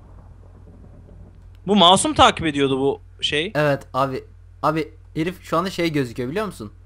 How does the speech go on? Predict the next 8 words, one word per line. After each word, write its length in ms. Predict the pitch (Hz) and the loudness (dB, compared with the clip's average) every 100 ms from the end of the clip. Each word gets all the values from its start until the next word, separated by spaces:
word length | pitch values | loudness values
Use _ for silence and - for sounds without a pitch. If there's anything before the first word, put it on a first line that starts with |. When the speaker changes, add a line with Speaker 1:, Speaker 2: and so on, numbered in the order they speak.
| - - - - | -20 -20 -20 -12
Speaker 1:
Ne? 260 | 139 123 120 - - - - | -6 -6 -6 -20 -20 -20 -4
Speaker 2:
Adam 360 | 151 180 214 - 135 | 0 2 0 -2 -4
geride 480 | 151 156 190 226 - | -2 0 0 -2 -4
botu 440 | 147 160 170 240 240 | -4 -2 0 6 8
Speaker 1:
Aa, 180 | 311 311 | 8 10
chest 180 | 330 | 8
Speaker 2:
boş- 100 | - | 10
Speaker 1:
var. 200 | 311 254 | 8 6